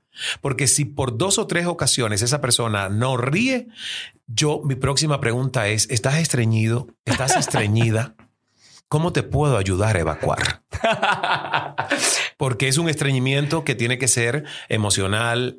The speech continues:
Speaker 1: energético,
Speaker 2: Mental.
Speaker 1: psíquico,
Speaker 2: Sí.
Speaker 1: algo. No es del estómago. Ese vamos a la farmacia y sabemos que esperando un par de horas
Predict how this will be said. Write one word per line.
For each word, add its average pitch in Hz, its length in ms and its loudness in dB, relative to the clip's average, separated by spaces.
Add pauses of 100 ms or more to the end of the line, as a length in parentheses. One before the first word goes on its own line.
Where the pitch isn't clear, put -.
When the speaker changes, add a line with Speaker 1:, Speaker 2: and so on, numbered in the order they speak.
(100)
Speaker 1:
energético, 117 680 -2
Speaker 2:
Mental. 127 680 0
Speaker 1:
psíquico, 120 720 0
Speaker 2:
Sí. - 120 -2
Speaker 1:
algo. 117 260 -2
No 131 100 0
es 196 60 -2
del 190 100 0
estómago. 123 460 -2
Ese 156 160 0
vamos 156 260 0
a 151 40 2
la 131 80 0
farmacia 139 420 0
y - 20 0
sabemos 127 380 0
que 117 80 -4
esperando 113 380 0
un 113 100 -4
par 113 140 -2
de 110 100 -2
horas 120 300 0